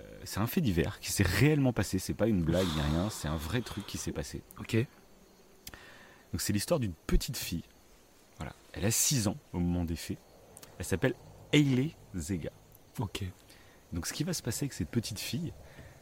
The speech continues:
Speaker 1: euh, donc tu peux réagir en même temps que je parle et me poser des questions si tu veux,
Speaker 2: Ah
Speaker 1: trucs
Speaker 2: ouais ?
Speaker 1: comme ça, parce que oui, voilà.
Speaker 2: D'accord,
Speaker 1: C'est pas
Speaker 2: ok.
Speaker 1: un texte que je vais lire comme d'habitude, c'est plus, euh, je t'explique
Speaker 2: Ok.
Speaker 1: le truc, voilà,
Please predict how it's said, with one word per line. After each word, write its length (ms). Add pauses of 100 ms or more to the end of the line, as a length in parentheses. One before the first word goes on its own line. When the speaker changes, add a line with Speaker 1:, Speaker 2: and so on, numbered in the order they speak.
(240)
Speaker 1:
euh, 100
donc 140
tu 100
peux 80
réagir 260
en 40
même 100
temps 120
que 60
je 60
parle 180
et 60
me 60
poser 180
des 80
questions 300
si 100
tu 100
veux, 60
Speaker 2:
Ah 40
Speaker 1:
trucs 80
Speaker 2:
ouais ? 40
Speaker 1:
comme 80
ça, 140
parce 180
que 80
oui, 140
voilà. 240
Speaker 2:
D'accord, 260
Speaker 1:
C'est 60
pas 80
Speaker 2:
ok. 80
Speaker 1:
un 40
texte 200
que 100
je 80
vais 80
lire 160
comme 140
d'habitude, 320
c'est 120
plus, 300
euh, 100
je 100
t'explique 360
Speaker 2:
Ok. 60
Speaker 1:
le 80
truc, 320
voilà, 120